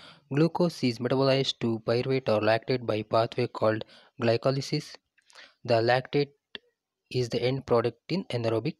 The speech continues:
glycolysis. So hence you see the first line, glucose is metabolized to pyruvate, that is one of the compound, or lactate,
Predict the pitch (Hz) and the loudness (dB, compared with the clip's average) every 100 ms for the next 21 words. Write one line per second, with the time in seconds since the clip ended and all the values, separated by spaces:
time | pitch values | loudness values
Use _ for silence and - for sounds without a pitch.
0 | - 104 - 98 - 110 - - _ - | -6 -6 -6 -10 -8 -10 -12 -20 _ -8
1 | 117 131 - - _ - 143 156 131 123 | -6 -6 -12 -20 _ -4 -2 -2 -2 -2
2 | - 135 139 - 160 - 113 110 113 127 | -2 -4 -4 -2 -4 -4 -6 -4 -4 -4
3 | 143 - 156 143 120 110 117 123 127 131 | -2 0 -2 -2 -4 -2 -2 0 0 0
4 | - - 175 - _ - 110 107 107 160 | -2 -4 -4 -6 _ -2 0 0 -2 -4
5 | - - _ _ _ _ _ _ _ _ | -8 -20 _ _ _ _ _ _ _ _
6 | _ _ _ _ _ _ _ _ _ _ | _ _ _ _ _ _ _ _ _ _
7 | - 110 110 110 117 - 127 120 120 143 | -4 -2 -2 -2 -2 -2 -2 -2 -2 -4
8 | - - 143 165 180 131 107 104 - 143 | -4 2 6 6 4 0 -2 -2 -4 -4
9 | 156 | -4